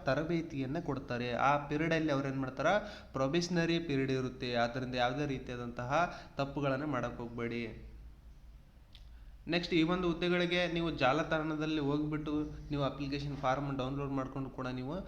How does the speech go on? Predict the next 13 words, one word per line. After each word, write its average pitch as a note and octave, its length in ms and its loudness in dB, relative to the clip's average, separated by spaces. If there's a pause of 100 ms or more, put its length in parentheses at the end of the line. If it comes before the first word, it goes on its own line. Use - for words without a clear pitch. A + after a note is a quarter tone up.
(220)
ಅಪ್ಲಿಕೇಶನ್ C3+ 520 -6
ಅನ್ನ B2+ 160 -2
ಸಬ್ಮಿಟ್ C#3 480 -4
ಮಾಡಬಹುದು. A#2 920 -2 (120)
ಇಲ್ಲಿ D3+ 140 2
ನೋಡ್ತಾ D3 320 2
ಇರ್ಬೋದು, C#3 260 2
ಆ, - 580 -2 (920)
ಈ D3 80 2
ಒಂದು D3+ 240 4
ಹುದ್ದೆಗಳಿಗೆ E3 460 0
ಸಂಬಂಧಿಸಿದಂತೆ C#3+ 920 -4
ಅಂತರ್ಜಾಲ C#3 640 -2